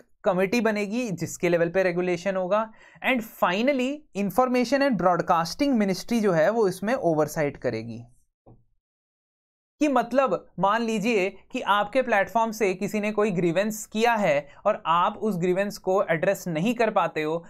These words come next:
तो नेक्स्ट लेवल पे सेल्फ रेगुलेटरी बॉडी के पास जाएगा। वो सेल्फ रेगुलेटरी बॉडी में एक रिटायर्ड जज को बिठा देंगे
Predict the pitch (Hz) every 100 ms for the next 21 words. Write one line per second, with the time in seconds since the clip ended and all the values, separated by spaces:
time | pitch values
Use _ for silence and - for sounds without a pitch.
0 | - 226 180 156 226 - 233 208 214 220
1 | 240 233 - - 208 233 214 185 190 190
2 | 220 202 196 190 202 202 196 185 196 190
3 | 196 196 277 - 208 190 190 180 190 185
4 | 190 190 185 185 196 214 202 180 160 156
5 | 170 151 151 - 185 185 185 185 208 240